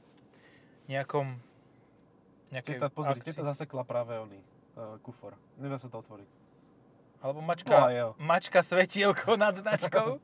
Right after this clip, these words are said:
Speaker 2: <laughs> Alebo kameru, vieš.
Speaker 1: No.
Speaker 2: Džudu na
Speaker 1: E,
Speaker 2: kamere.
Speaker 1: čo som, ja ju, chcel som cho-, ísť u nás v obci na tancovačku a on si hovorím: „Ty jebo starý, čo sa tam budeš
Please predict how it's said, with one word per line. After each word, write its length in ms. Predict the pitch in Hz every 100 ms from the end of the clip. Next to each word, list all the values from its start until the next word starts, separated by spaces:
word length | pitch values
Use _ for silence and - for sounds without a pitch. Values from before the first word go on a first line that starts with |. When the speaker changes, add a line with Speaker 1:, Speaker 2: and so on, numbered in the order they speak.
| -
Speaker 2:
<laughs> 200 | - -
Alebo 180 | 151 165
kameru, 460 | 156 165 156 123
vieš. 160 | 147 147 160 139 - -
Speaker 1:
No. 100 | 160 147 - - - - - - - -
Speaker 2:
Džudu 180 | 127 147
na 220 | 147 156
Speaker 1:
E, 80 | 151
Speaker 2:
kamere. 240 | 131 110 -
Speaker 1:
čo 100 | -
som, 140 | 156 180
ja 160 | 175
ju, 300 | 185 165 160
chcel 160 | 151 190
som 160 | 180 160
cho-, 100 | 180
ísť 240 | 170 -
u 140 | 196
nás 160 | 170 156
v 80 | 160
obci 160 | -
na 100 | 156
tancovačku 800 | 147 165 156 156 156 156 - 196 202 - - -
a 140 | - 147
on 80 | 143
si 80 |
hovorím: 420 | 143 143 139 123 120 - _ _ _ _ _
„Ty 120 | - 117 113 113 110
jebo 320 | 113 120 123 107
starý, 480 | - 107 110 110 107 - - - - - _ _ _ _
čo 100 | -
sa 160 | - 139
tam 240 | - 120
budeš 240 | 117 120